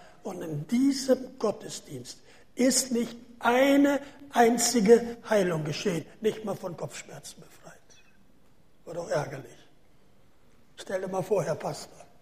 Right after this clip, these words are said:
jetzt könntest du bekannt werden. Nein, nein, Jesus willst ja nur bekannt machen, stimmt's? Ja. Und unser Freund sagt, Bruder Waldemar, glaub mir. Glaub mir.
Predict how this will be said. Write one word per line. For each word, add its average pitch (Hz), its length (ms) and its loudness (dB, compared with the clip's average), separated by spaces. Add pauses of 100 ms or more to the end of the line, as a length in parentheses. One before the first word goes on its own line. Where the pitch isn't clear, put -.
(560)
jetzt - 240 -10
könntest 220 420 -2
du 208 80 -2
bekannt 180 500 -4
werden. 147 240 -10 (640)
Nein, 190 160 -6
nein, 156 180 -4
Jesus 190 480 0
willst 165 260 -12
ja - 120 -12
nur 165 160 -12
bekannt 170 420 -12
machen, - 200 -20
stimmt's? - 520 -16 (1600)
Ja. 156 380 -8 (1400)
Und 214 280 -2 (460)
unser 208 360 0 (840)
Freund 226 360 2
sagt, 208 360 -2 (300)
Bruder 214 220 -10
Waldemar, 214 400 2
glaub 269 380 -2
mir. - 160 -12 (1200)
Glaub 269 320 -2
mir. - 200 -10